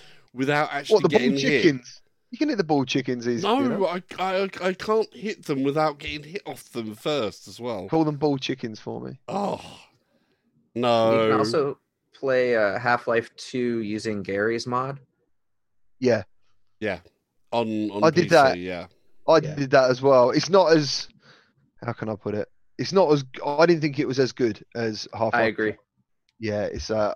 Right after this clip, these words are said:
Speaker 2: Half-Life one was superb. Um, Half-Life two, even though it is astonishing and amazing, 'cause that game does mean a lot to me.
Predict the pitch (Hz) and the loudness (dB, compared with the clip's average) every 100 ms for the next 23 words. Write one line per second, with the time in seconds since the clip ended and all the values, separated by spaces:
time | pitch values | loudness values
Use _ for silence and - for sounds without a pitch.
0 | - 147 156 - - 143 123 - 131 131 | -2 2 0 0 -4 -2 -2 0 0 0
1 | 113 113 104 - _ - _ - - 113 | -2 -8 -8 -12 _ -20 _ -16 -10 -8
2 | - 131 104 104 - - 110 107 107 107 | 0 0 0 -6 -18 -10 -4 -4 -4 -8
3 | - 143 139 139 - 151 139 190 185 180 | 0 2 4 2 4 2 4 2 4 4
4 | 170 190 151 - - - - _ - - | 2 -2 -4 -10 -20 -20 -20 _ -8 0
5 | 180 147 151 131 127 147 135 120 110 117 | 0 0 0 0 2 2 2 -2 -4 0
6 | 135 123 135 127 131 139 143 135 147 - | 0 0 -2 0 -2 -2 -2 0 -2 -4
7 | 117 107 | -8 -8